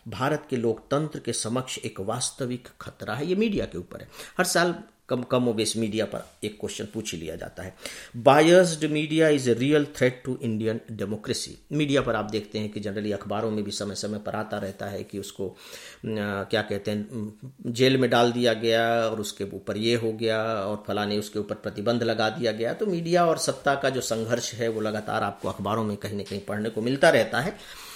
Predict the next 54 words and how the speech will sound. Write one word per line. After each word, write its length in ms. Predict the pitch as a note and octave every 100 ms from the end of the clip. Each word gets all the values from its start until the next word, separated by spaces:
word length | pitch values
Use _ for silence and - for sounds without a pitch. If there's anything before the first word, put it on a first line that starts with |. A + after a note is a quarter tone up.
| - - G3
तो 100 | G3
यहाँ 300 | E3 F#3+ F#3+
पर 100 | E3
दिया 200 | D3 D#3
है, 60 |
पक्षपातपूर्ण 920 | D#3 C3+ - - A2+ A2+ - G#2+ G#2+ F2 A2
media 520 | G#2 F2 D2 D#2 D2 _ _ - -
वास्तविक 520 | G#2 F#2+ - G2+ G2 -
खतरा 420 | - G2 F#2 G2+
है 200 | G3+ C#4
लोकतंत्र 560 | A#2 - F#2+ F2+ - -
के 80 | E2+
लिए। 240 | - - _ - - -
तो 200 | D#3 C#3+
ये 120 | C#3
जो 100 | B2+
चौथा 380 | B2+ A#2+ A2 A#2+
स्तंभ 280 | A2+ - A2
कहा 260 | - G#2 G2+
गया, 200 | G#2 A2
इसके 300 | C3+ - C3
ऊपर 180 | G#2+
तो 140 | G#2+ G#2+
आप 200 | G2 -
लोग 140 | G#2
पता 160 | G2 G2
नहीं 100 | G2+
कब 160 | G2
से 140 | - G#2+
पढ़ते 380 | F#2+ F#2+ - G2
आ 120 | F#2+
रहे 120 | G2+
होंगे, 140 | A2
आठवीं 320 | G#2+ A2 C3+ C3
के 100 | A#2
बाद 220 | A2 A2
से 160 | -
तो 100 | G#2
शायद 240 | G2 F#2+ F#2+
मीडिया 340 | G2 G2+ G#2
पर 220 | G#2 G2+
निबंध 280 | G2+ F#2+ G#2+
लिखने 280 | G2+ G2+ G2+
के 140 | G2 G2+
लिए 120 | A2
आते 260 | G2 -
ही 60 | F2
रहता 260 | F2+ - A#2+
है, 60 |
तो 80 | C#3+
आपको 220 | C3+ -
सब 240 | D3 D#3+ A2+
मालूम 300 | F#2+ F2 F2+
है। 160 | E2